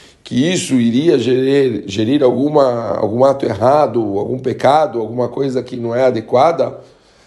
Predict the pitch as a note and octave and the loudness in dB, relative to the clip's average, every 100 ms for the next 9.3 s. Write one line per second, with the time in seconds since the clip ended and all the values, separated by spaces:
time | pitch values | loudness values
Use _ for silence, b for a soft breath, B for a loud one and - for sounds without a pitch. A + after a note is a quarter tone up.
0 | b A2 - A#2+ - D#3+ F#3 D#3+ - - | b -8 -4 -4 -2 2 2 2 -2 -8
1 | - D3+ G#3+ F3+ D3+ D3+ B2+ - G3 F3 | -6 -2 2 4 4 -2 -4 -6 -6 -4
2 | C3 A#2+ - D3 E3+ C3+ A2+ B2 A#2 A2 | -4 -4 0 2 2 2 0 0 -4 -6
3 | F#3 C#3+ B2 A#2+ A#2 B2+ D3+ C3 C#3+ B | -8 -6 -4 -4 -4 -2 0 0 0 B
4 | B B B _ A2 A2 - C#3+ C3+ B2 | B B B _ -4 -2 0 0 0 0
5 | C#3+ G3+ F3 A#2+ - E3 G3+ F#3 F#3 D#3+ | 0 0 -2 -6 0 4 4 2 0 0
6 | C#3+ - D3 C#3+ C3+ - C3+ A#2 A2 A2 | 0 0 2 2 -2 -4 -2 0 0 0
7 | - - b b b b b - - - | -4 -14 b b b b b -18 -12 -8
8 | - E3 C3 C3+ B2 G#2+ A2+ D3+ B2 B2 | 2 4 4 0 0 2 4 4 4 0
9 | C3+ - | 0 -6